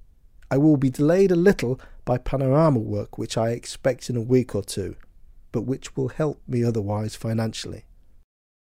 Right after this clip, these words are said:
Remember me to our brothers at Fidelity." This is the Freemason Lodge that they both belong to.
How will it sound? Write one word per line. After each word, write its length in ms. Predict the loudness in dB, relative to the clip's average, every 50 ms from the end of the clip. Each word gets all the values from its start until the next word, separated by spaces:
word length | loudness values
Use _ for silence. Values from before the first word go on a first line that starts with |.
| _ _ -20 -20 -14 -2 2
Remember 420 | 4 6 8 8 6 6 6 4
me 200 | 4 4 2 0
to 180 | 0 -2 -2 0
our 120 | 0 0
brothers 460 | 0 2 4 4 4 4 2 -2 -4
at 120 | -8 -8 -4
Fidelity." 680 | -2 0 2 2 2 2 0 -4 -6 -10 -14 -16 -16 -20 -20 -20 -20 -20 -20 -20 -20 -20 -20 -20 -10 -6
This 200 | -4 -4 -2 -2
is 140 | -4 -4 -4
the 80 | -6
Freemason 840 | -6 -8 -10 -4 -2 0 0 2 0 0 -2 -4 -6 -8 -10 -8 -8
Lodge 240 | -8 -10 -10 -10
that 120 | -12 -10 -8
they 120 | -6 -6
both 360 | -6 -4 -4 -6 -6 -6 -6 -6
belong 260 | -6 -4 -4 -6 -6
to. 220 | -10 -12 -16 -16